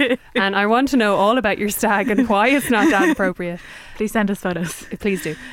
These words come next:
Speaker 2: Um, my advice here is have multiple stags.
Speaker 1: Yes.
Speaker 2: It really is that simple, isn't it? You can have multiple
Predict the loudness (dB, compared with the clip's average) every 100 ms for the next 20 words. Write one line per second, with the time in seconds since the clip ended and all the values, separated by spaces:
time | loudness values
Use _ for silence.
0 | -4 0 0 -2 -6 -4 -2 0 0 0
1 | -2 -2 -2 -2 -4 -6 -6 -4 -4 -6
2 | -8 -8 -8 -6 -4 -2 -4 -6 -8 -8
3 | -10 -6 -2 -2 0 0 -2 -6 -4 -4
4 | -4 -4 -2 -2 -2 -4 -2 -2 0 0
5 | 0 -4 -2 0 0